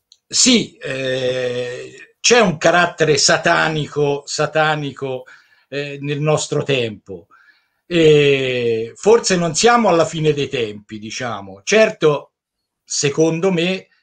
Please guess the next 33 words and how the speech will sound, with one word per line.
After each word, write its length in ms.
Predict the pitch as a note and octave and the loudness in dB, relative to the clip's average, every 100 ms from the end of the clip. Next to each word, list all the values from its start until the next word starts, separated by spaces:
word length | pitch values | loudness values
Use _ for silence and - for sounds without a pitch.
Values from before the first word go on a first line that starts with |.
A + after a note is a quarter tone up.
| _ - | _ -20
eh, 260 | C3+ C#3+ - | -18 -14 0
quando 340 | E3 E3+ D3+ | 0 2 0
ci 140 | - | 2
arriveremo 840 | D3+ C#3+ E3 F#3 D3+ D#3+ D#3 C#3 C3+ | 0 0 0 0 2 0 -2 -4 -4
sarà 340 | - C3+ C3 | -4 -2 -2
qualcosa 480 | - C3+ - D#3 C3+ | -4 -4 -2 -2 -2
di 100 | C3 | -4
molto 400 | D3 F#3 D#3 E3 | -2 -2 -2 -6
simile 600 | D3+ E3+ D#3+ D3+ B2+ A2+ - - - | -6 -6 -8 -8 -6 -8 -10 -20 -8
a 160 | C#3+ C#3 | -6 -4
quello 320 | E3+ E3+ D3+ | -4 0 0
che 120 | C3+ | -2
stiamo 400 | C3+ D3+ D3 C3+ | -4 -2 0 0
passando 600 | D3 D3 - D3 D#3 C#3 | -2 -2 0 -2 -2 -4
in 100 | B2 | -8
questo 360 | C3+ C3+ - B2+ | -8 -8 -8 -8
momento, 540 | B2+ D3+ B2 - G2+ _ _ | -6 -6 -6 -12 -18 _ _
di 100 | C#3+ | -6
estremo 440 | - D#3 D#3+ D3 | -6 -2 -2 -2
caos, 480 | A#2+ E3+ E3+ D3+ - | 0 0 2 0 -2
confusione. 880 | - C#3 B2 C#3 B2 D3+ C3 F#2 F2+ _ _ _ _ _ | -6 -6 -6 -10 -6 -4 -6 -14 -20 _ _ _ _ _
Quindi 280 | - D#3+ D#3 | -4 -2 -2
è 140 | G3+ F#3 | 0 0
una 220 | E3 D#3+ | 2 0
vitto-, 460 | D#3+ D#3+ - G#3 | -2 -8 -4 -6
s-, 200 | - - | -6 -16
sembra 440 | - - G#3 D#3+ D3 | -6 2 2 2 -2
che 100 | D3 | -2
stiamo 280 | - F3 D3+ | -2 0 -2
assistendo 480 | - D#3+ F#3+ F3 | -6 -4 -4 -2
a 20 | D3 | -2
una 140 | C#3+ | -4
vittoria 720 | C#3 F3+ - F#3+ F#3 D#3 C3+ | -4 -10 -6 0 0 0 -2